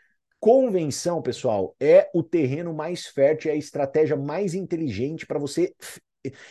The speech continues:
enfoguetar teu grupo. Fora isso, é o trabalho de, pô, estou aqui, contacte-me se for preciso.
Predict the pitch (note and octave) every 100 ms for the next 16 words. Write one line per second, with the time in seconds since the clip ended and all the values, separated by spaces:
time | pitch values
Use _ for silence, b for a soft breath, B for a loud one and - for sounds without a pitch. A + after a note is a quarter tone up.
0 | B F#3+ B3 A#3+ - A#3 G#3+ A3 - F3
1 | A3 - F#2+ E2 - _ _ _ _ _
2 | _ _ _ _ _ _ _ _ _ _
3 | _ _ _ _ _ _ - - B3 B3+
4 | C3 D3+ F#3+ - - D2+ _ _ _ D3
5 | E3+ F3+ - G#3+ F3 D3 D#3 F#3 D#3 D#3+
6 | F3+ D#3+ D#3 - C#3 C#3 - - E3+ F#3
7 | _ - F#3 E3+ C#3+ C#3 D#3 D3 D3+ C3+
8 | D#3 D#3 D#3 - F#3+ A#2 C#2+